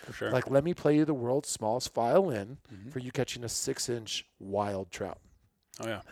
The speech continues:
Speaker 2: There's little kids in Africa that aren't getting fresh water today, and we're worried about your six-inch trout.
Speaker 1: Yeah.
Speaker 2: Like, not gonna happen.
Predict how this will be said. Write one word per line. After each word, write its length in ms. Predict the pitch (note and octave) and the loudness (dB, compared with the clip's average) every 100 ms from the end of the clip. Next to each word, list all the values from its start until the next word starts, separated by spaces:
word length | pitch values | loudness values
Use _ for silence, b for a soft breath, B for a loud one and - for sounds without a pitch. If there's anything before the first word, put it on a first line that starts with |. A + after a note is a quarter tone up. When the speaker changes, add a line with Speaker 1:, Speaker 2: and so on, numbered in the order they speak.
| B B B | B B B
Speaker 2:
There's 140 | - | -4
little 120 | C3+ | -4
kids 220 | - C#3 | -2 -2
in 60 | A2 | -2
Africa 300 | G2+ G2 G2+ | -2 -2 -6
that 80 | F#2+ | -10
aren't 120 | F#2+ | -8
getting 160 | G#2 G2 | -10 -8
fresh 240 | G#2 G#2 | -6 -6
water 220 | A#2 A#2 | -6 -4
today, 400 | C3 C#3+ D#3+ E3 | -4 -2 0 -2
and 240 | - A2+ A2 | -4 -8 -8
we're 140 | A2+ | -8
worried 200 | G#2+ G#2 | -8 -8
about 240 | F#2+ F#2 G2+ | -6 -8 -6
your 80 | |
six-inch 420 | F#2+ - - - - | -8 -10 -12 -12 -12
trout. 300 | F#2 - - A2+ | -12 -14 -14 -8
Speaker 1:
Yeah. 160 | G#2 - | -6 -4
Speaker 2:
Like, 220 | A#2 - - | -4 -6 -10
not 240 | A#2+ B2+ | -2 -2
gonna 120 | A#2+ A#2 | 0 0
happen. 340 | A#2 G#2+ | 0 0